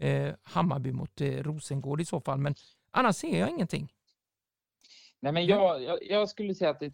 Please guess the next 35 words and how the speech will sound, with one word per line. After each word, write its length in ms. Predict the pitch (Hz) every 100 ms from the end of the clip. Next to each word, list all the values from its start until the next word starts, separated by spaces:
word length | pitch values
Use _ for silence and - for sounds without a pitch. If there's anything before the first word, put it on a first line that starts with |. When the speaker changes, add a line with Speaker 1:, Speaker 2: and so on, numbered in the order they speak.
| -
Speaker 2:
två 220 | 160 156
matcher 360 | 143 123 - 131
en-, 160 | 123 110
enligt 280 | 123 117 117
mig 180 | 110
som 100 | 107
sticker 360 | - 113 110 113
ut. 300 | 110 107 -
Men 140 | 123 131
det 80 |
är 260 | 151 165 156
mig 300 | 147 135 127
personligen 760 | - 139 - 202 143 110 101 98
som 100 | 117
det 60 |
Speaker 1:
Ja. 120 | 147 202
Speaker 2:
sticker 260 | 202 202
ut 200 | 196 190
för. 80 | -
Och 160 | 147 151
Speaker 1:
Ja. 40 |
Speaker 2:
det 80 | 147
är 260 | 131 131 - _ _ _ -
Hammarby-Rosengård 920 | 151 143 139 147 139 107 107 120 143
som 160 | 143
du 100 | 117
nämner. 360 | 113 104 107 123
Det 100 | 131
är 80 | 127
de 200 | 131 131
två 260 | - 120
formstarkaste 880 | 113 131 117 107 - 110 - 110 -
lagen. 400 | 107 98 104 123
Hammarby 600 | 127 123 110 107 123 131
har, 340 | 123 113 113